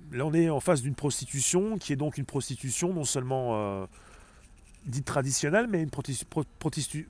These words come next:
pro-, prostitution enfantine. C'est la prostitution de vos enfants, la prostitution des enfants de France, euh,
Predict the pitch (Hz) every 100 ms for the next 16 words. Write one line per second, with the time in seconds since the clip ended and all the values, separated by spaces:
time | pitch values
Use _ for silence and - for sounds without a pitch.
0 | - 143 123 - - - - - - -
1 | 185 - 180 185 - 214 202 180 196 -
2 | 127 101 - - - - - - - -
3 | 143 135 196 180 - 190 - 156 - 214
4 | 233 165 160 139 202 190 - 156 135 135
5 | 107 170 156 147 160 139 175 190 220 -
6 | - - 131 135 170 175 185 175 - -
7 | - - 113 151 - 160 170 202 - -
8 | 139